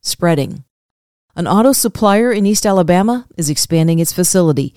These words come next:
Shinwa Auto U S A Corporation is located in Auburn. The company will expand its high-pressure aluminum die casting operations.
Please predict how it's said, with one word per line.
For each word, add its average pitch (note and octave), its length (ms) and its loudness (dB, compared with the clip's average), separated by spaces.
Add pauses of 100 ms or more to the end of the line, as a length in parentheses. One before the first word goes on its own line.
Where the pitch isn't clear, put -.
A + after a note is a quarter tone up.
(140)
Shinwa G#3 440 2
Auto F#3+ 220 4
U G3 220 4
S F#3+ 160 2
A F#3 80 2
Corporation F3+ 640 0
is F3+ 140 0
located E3 460 2
in C#3+ 240 -2
Auburn. F3+ 580 0 (340)
The C#3 80 -16
company F3+ 420 0
will D#3 160 0
expand G3 580 -2
its D3+ 180 0
high-pressure F#3+ 640 -2
aluminum E3+ 540 2
die E3 260 0
casting E3 440 -2
operations. F3 840 -4